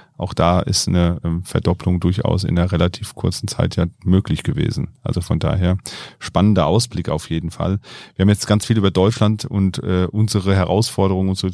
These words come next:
unsere Chancen hier in Deutschland geredet, über den dax geredet jetzt eben. Ähm, es ist aber ja so, dass Deutschland eigentlich so gar nicht mehr nur für sich als Universum existieren kann,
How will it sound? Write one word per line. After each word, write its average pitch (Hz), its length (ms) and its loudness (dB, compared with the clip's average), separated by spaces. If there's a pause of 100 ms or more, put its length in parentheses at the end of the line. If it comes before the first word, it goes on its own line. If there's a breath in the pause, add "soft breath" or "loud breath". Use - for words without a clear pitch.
(140)
unsere 95 240 -2
Chancen 101 400 -2
hier 101 100 2
in 92 60 0
Deutschland 107 480 0
geredet, 101 320 -2
über 95 120 -4
den 87 120 0
dax - 260 -6
geredet 104 440 0
jetzt - 160 -4
eben. 101 300 0 (440 loud breath)
Ähm, 101 320 4
es 98 100 2
ist 110 120 2
aber 127 120 6
ja 98 140 6
so, 98 240 0
dass 110 220 0
Deutschland 117 500 0 (220)
eigentlich 107 400 0
so 101 280 0 (140)
gar 90 140 2
nicht 104 160 0
mehr 95 300 4 (120)
nur 95 640 0
für - 240 -2
sich 98 320 -2
als 87 260 -2
Universum 95 640 0
existieren 101 560 0
kann, 110 300 2